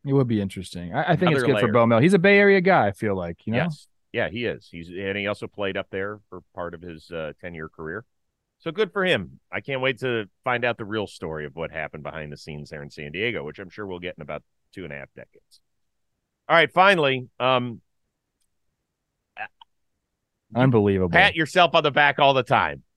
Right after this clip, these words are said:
Speaker 1: I,
Speaker 2: We
Speaker 1: this
Speaker 2: had
Speaker 1: is,
Speaker 2: our
Speaker 1: my conspiracy theory is this right here.
Speaker 2: What, what? Wait, what, what's a conspiracy theory?
Speaker 1: We just talked about Michael Phelps, and you're like, "Yeah, you'd be great for him to give a pump-up speech." And then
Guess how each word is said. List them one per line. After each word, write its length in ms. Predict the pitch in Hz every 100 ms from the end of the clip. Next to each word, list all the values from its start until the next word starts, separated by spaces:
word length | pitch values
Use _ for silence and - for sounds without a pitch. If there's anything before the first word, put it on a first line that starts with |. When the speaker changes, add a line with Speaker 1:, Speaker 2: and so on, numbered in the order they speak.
| -
Speaker 1:
I, 220 | 202 247
Speaker 2:
We 160 | 214
Speaker 1:
this 100 | 190
Speaker 2:
had 100 | 160
Speaker 1:
is, 40 | 180
Speaker 2:
our 200 | 165 180
Speaker 1:
my 180 | 220 233
conspiracy 600 | 214 180 208 185 165 175
theory 340 | 165 175 165
is 100 | 139
this 400 | 135 170 - -
right 200 | 143 123
here. 320 | 127 104 98 - _ _ _ _ _ _ _ _ _ _
Speaker 2:
What, 280 | 113 165 -
what? 340 | 160 262 185 -
Wait, 260 | 135 175
what, 240 | 143 180 160
what's 180 | 190 -
a 60 |
conspiracy 640 | 214 190 - 220 190 -
theory? 400 | 113 117 92 73 - _ _ _ _ _ _ _ _ _ _ _
Speaker 1:
We 180 | - 196
just 220 | 208 233
talked 280 | - 196 214
about 200 | 196 190
Michael 320 | 175 175 180
Phelps, 680 | 165 - 139 110 - - - _ _ -
and 100 | 135
you're 80 | 160
like, 160 | 165
"Yeah, 260 | 294 311 311
you'd 160 | 294 262
be 100 | 240
great 240 | 262 294
for 100 | 262
him 180 | 226 233
to 60 |
give 160 | 226 226
a 40 |
pump-up 460 | 226 226 233 233 190
speech." 540 | - 190 170 135 - -
And 220 | 156 156
then 640 | 151 147 139 135 139 131